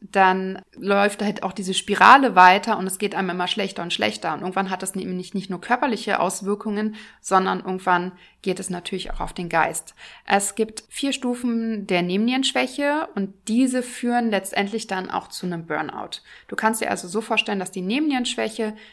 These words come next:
die Vorstufe von dem Burnout ist. Und auch ein Burnout verläuft in verschiedenen Stufen, das muss man auch immer sagen, ne? Es gibt ja immer ein Anfangsstadion und ein Endstadion.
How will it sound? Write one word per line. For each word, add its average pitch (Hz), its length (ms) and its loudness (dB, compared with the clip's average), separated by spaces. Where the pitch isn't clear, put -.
die 190 80 -4
Vorstufe 208 640 0
von 185 280 -4
dem 170 240 -8
Burnout 160 420 -4
ist. - 240 -12
Und - 220 -2
auch 180 140 2
ein 185 120 -2
Burnout 208 320 4
verläuft 190 480 2
in 180 160 -6
verschiedenen 214 500 0
Stufen, 262 320 -4
das 214 160 -4
muss 180 220 -2
man 170 100 0
auch - 140 6
immer 254 160 6
sagen, 214 320 6
ne? 202 80 0
Es 220 180 -4
gibt - 160 -8
ja 190 60 0
immer 180 140 0
ein - 120 -4
Anfangsstadion 196 720 0
und 156 120 -8
ein - 40 -10
Endstadion. 220 720 2